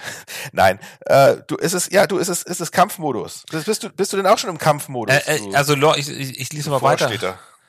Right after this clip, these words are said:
Speaker 1: Bist du bereit, bist bereit, Ver-, Beleidigungen auszuteilen und auch einzustecken?
Speaker 2: Ja, ich kann dich gerne Zecke nennen, wenn du willst. Also ich bin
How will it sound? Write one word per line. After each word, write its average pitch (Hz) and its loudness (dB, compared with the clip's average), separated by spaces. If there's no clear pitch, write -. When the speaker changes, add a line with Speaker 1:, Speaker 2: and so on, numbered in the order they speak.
Speaker 1:
Bist 139 -12
du - -12
bereit, 156 4
bist 147 -8
bereit, 147 4
Ver-, - -6
Beleidigungen 135 2
auszuteilen 104 0
und 107 -12
auch - -8
einzustecken? 90 -10
Speaker 2:
Ja, - -8
ich - -14
kann 107 -4
dich 117 -8
gerne 117 -2
Zecke - -2
nennen, 98 -4
wenn 95 -6
du 95 -12
willst. 107 -6
Also 107 -6
ich - -14
bin 120 -6